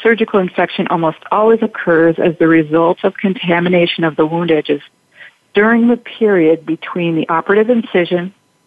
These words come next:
and the close, closure of the incision. And we know that there have been many measures put in place to reduce this contamination,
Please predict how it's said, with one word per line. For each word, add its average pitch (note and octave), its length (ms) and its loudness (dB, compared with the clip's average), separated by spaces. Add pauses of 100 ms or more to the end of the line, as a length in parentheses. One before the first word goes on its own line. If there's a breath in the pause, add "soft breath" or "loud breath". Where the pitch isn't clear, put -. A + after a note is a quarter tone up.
(120)
and G3 140 2
the F#3+ 60 2
close, F3 520 0 (240)
closure G3+ 760 2
of D3 200 0
the C3+ 120 0
incision. - 600 -6 (680 loud breath)
And G#3 160 4
we G#3+ 120 6
know A#3 260 2
that A3+ 180 0
there G#3 100 2
have F3+ 100 0
been E3+ 260 -2
many G3 200 0
measures F#3 480 0
put - 160 -2
in F3+ 100 -8
place D#3+ 360 0
to - 120 -8
reduce G3+ 540 0
this F#3+ 180 -2
contamination, D3+ 880 -6